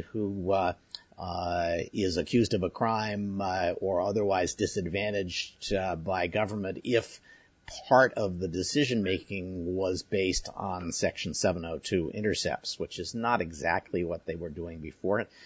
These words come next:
before this. Uh, uh, and now we're starting to see some of those notices come out. Uh, I, I think there's an Iraqi refugee who's been accused of traveling to Syria, um, a, and,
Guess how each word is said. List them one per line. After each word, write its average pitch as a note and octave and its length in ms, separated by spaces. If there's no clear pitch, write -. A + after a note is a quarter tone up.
before B2 360
this. - 400
Uh, A2+ 140
uh, A#2 360
and B2 220
now C#3 220
we're C3 100
starting A#2 420
to G#2 60
see G#2+ 320
some G2+ 220
of G2 60
those F#2 240
notices G2 540
come G2+ 220
out. G2 300
Uh, F2 220
I, - 340
I - 40
think G#2 180
there's F#2 180
an F2+ 80
Iraqi F2+ 520
refugee A2 800
who's A2+ 340
been G#2 200
accused G#2+ 640
of E2+ 140
traveling F#2+ 420
to C#2+ 120
Syria, B2 720
um, G2 680
a, F#2 460
and, F#2+ 500